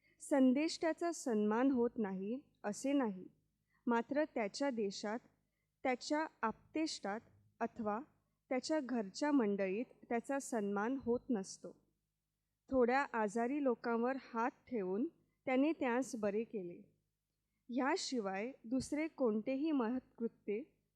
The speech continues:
त्याला तेथे करता आले नाही. त्यांच्या अविश्वासामुळे त्याला आश्चर्य वाटले.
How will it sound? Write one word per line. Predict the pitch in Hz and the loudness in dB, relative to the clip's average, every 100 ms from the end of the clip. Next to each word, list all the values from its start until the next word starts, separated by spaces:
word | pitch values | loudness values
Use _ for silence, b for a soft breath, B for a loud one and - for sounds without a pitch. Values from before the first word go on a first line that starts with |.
| _ | _
त्याला | 254 247 285 | -2 0 -2
तेथे | - 247 - 269 285 - | -4 -6 -4 -4 -4 -4
करता | 220 190 247 | -4 -4 -2
आले | 247 214 208 | 0 0 0
नाही. | 220 190 180 190 _ _ _ _ _ _ _ - | -2 -2 -8 -16 _ _ _ _ _ _ _ -4
त्यांच्या | 233 233 226 285 269 | 2 2 2 -2 0
अविश्वासामुळे | 220 233 262 320 294 240 - 220 208 185 185 269 _ _ _ - | 0 2 2 0 0 -2 -2 -4 -2 -2 -6 -10 _ _ _ -4
त्याला | 226 226 254 - | -2 0 -2 -2
आश्चर्य | 220 202 - 254 254 247 | -4 -4 -2 -2 0 -2
वाटले. | 190 180 - | -4 -10 -18